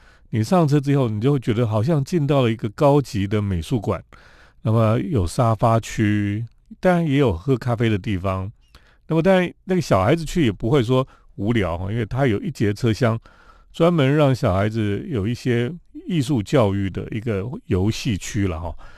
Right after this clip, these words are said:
所以也是非常的贴心。那么你在车上哈，不同的车厢里面呢，有的是挂，呃，画，有的是有摄影的作品，有一些装置等等的哈，所以整辆车呢就是一个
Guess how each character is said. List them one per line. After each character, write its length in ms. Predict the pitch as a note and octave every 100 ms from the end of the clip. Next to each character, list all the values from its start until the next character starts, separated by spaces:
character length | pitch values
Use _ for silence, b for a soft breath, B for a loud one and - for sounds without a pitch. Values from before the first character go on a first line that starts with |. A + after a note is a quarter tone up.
| b b
所 200 | - C#3+
以 200 | C3 B2
也 140 | A2
是 160 | G2+ F3+
非 120 | F3+
常 160 | D3 C3+
的 80 | A#2
贴 300 | - B2+ A#2+
心。 400 | - A#2 G#2+ G2+ - _ b b b b
那 100 | -
么 200 | F3+ F3
你 140 | E3+ A#2
在 180 | E3+ E3
车 200 | D#3+ D#3
上 240 | E3+ C#3
哈， 120 | B2+
不 180 | F#2 D3+
同 280 | C#3 G#2 A#2+
的 240 | A2+ G#2 F2+ -
车 180 | D3
厢 240 | C3 C3 B2+
里 60 |
面 180 | G2+ A2+
呢， 120 | G#2 - - - - -
有 140 | - G2+
的 100 | C3+
是 140 | D3+
挂， 560 | C#3 E3+ D3+ B2 G#2+ G2+
呃， 280 | - C3 B2
画， 480 | D#3 D3+ C#3 F2+ F2+ -
有 140 | - G2+
的 140 | A2
是 180 | A#2+ C3+
有 140 | G#2
摄 240 | F2+ D#3 C#3
影 140 | F#2+
的 80 | G2
作 200 | D3 B2+
品， 240 | - F2 -
有 180 | B2+ E3
一 40 |
些 160 | F#3 F#3
装 280 | G3 F3+
置 300 | F3+ F#3 A#2+ - - -
等 200 | - A2
等 180 | C3 F#2+
的 140 | F2+ F#2+
哈， 140 | G#2 b b b b
所 200 | - E3
以 180 | E3 D3 A2+
整 440 | - A2 G#2+ A2+ E3
辆 260 | F3+ D3+
车 200 | B2 C#3
呢 200 | C3 A#2+ A2+ _
就 180 | C3
是 160 | A2 C3
一 60 | G#2+
个 140 | G#2+